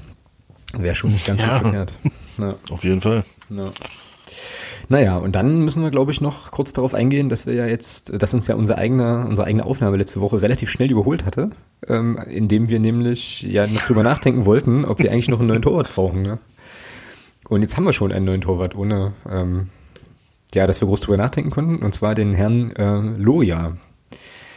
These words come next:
Speaker 1: aus Georgien, georgischer Nationaltorhüter, der jetzt nochmal zu uns gewechselt ist. Was machen wir denn jetzt mit diesem Wechsel? Ich meine, der hat, ähm, ich weiß, Marktwerte und so, und das ist immer so eine Sache, aber der hat ja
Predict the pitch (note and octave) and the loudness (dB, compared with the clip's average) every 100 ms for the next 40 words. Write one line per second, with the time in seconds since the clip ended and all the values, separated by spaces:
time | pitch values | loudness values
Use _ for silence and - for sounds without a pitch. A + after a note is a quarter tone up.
0 | - - - _ - G2+ - G#2 F#2+ A#2+ | -20 -20 -20 _ -6 -6 -2 0 4 4
1 | F#2 F2 E2+ E2+ G#2+ G#2 - F#2 E2+ - | 2 0 0 -2 0 -2 -2 -2 -2 -2
2 | C#3+ D#3 F3+ G3 G#3 - - - G2+ - | -2 0 0 0 -2 -10 -10 0 0 2
3 | A#2+ B2+ - A#2 G#2 B2 - C3 - F2 | 0 0 0 -4 -2 -2 -2 -2 -2 -2
4 | G2+ B2 A#2+ A#2 G#2+ G#2+ A2 F2+ - E2 | 0 0 0 -2 -4 -2 -2 -2 -2 -4
5 | - F2+ F#2 G#2 - - G2 F#2+ F#2 - | 0 0 2 0 -2 -4 0 2 0 -6
6 | - - F2 - F2 F2 - A#2 A#2 A#2 | -6 0 2 2 0 -2 2 2 2 0
7 | B2 B2+ G2 G2 G2+ G2 F#2 G#2+ E3 E3+ | 2 2 2 0 0 2 2 0 0 -2
8 | B2 G2+ F#2 G2 G2 G2+ G#2+ F#2+ G#2 | 0 0 0 0 2 0 0 2 2